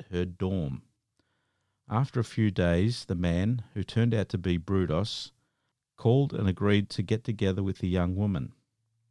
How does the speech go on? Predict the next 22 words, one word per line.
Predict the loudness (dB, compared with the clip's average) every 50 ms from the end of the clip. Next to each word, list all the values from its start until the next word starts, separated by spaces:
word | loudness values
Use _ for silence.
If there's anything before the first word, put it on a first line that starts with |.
| _ _ _ _ -20 _ _ _ _ _ _ _ _ _ _ _ _ _ -20
Instead | -16 -14 -6 0 2 4 4
of | 4 4
his | 4 2 2 2
date, | 4 4 6 6 4 2 -2 -12 -16 -20 -20 _ _ 2
Brudos | 4 4 4 4 2 -2 -2
found | -4 -2 0 0 2 0 -2
the | -4 -8
police | -8 -6 -4 0 0 0 0 -2 -6 -10 -10 -14 -16 _ _ -6
waiting | -2 -2 0 0 -2 -4
for | -6 -8
him | -12 -6 -4 -2 -2 -2 -2 -4 -8 -10
when | -8 -6 -6
he | -4 -4 -6
arrived. | -8 -8 -8 -8 -6 -6 -6 -8 -10 -12 -16 -20 _ _ _ _ _ _ _ _ _ _ _ _ _ _ _ _ _ -8
They | -6 -6
interviewed | -4 -2 -2 0 0 0 -2 0 2 2 2 0 -2 -6 -4
Brudos | -2 0 2 2 2 2 0 0 -4
and | -6 -4 -4
decided | -4 -4 -2 0 0 2 2 0 -2 -2
to | -4 -4 -4
investigate | -4 -4 -4 -6 -6 -6 -6 -8 -4 -2 0 0 0 -2
him | -2 -2 -2 -2 -2 -4